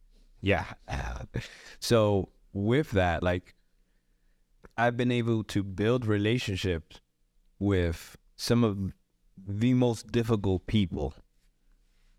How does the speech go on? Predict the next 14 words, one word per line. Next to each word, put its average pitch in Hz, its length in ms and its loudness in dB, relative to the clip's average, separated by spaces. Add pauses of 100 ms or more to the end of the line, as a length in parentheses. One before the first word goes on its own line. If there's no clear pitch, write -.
(1200)
Like - 260 -10
you, 85 540 2 (440)
like 76 280 -6
you. 87 500 0 (840)
Like, 95 180 -4
for 104 120 2
example, 95 460 0
like 95 160 0
with 95 200 -2
Moses, 101 640 0 (640)
<laughs> - 1160 -12
our 143 180 2
relationship 135 840 0 (300)
was 101 840 0